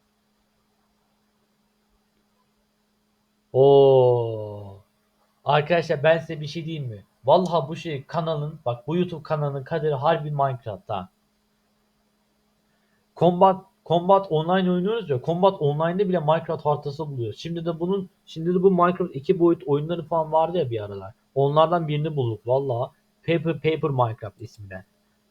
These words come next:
Ve versiyon on bir nokta üçmüş.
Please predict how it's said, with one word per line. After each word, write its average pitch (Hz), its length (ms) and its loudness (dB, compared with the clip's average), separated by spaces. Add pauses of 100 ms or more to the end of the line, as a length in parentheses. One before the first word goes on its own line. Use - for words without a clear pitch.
(240)
Ve 190 360 6
versiyon 151 480 2
on 151 200 -2
bir 147 120 -4
nokta 139 240 0
üçmüş. 135 460 -4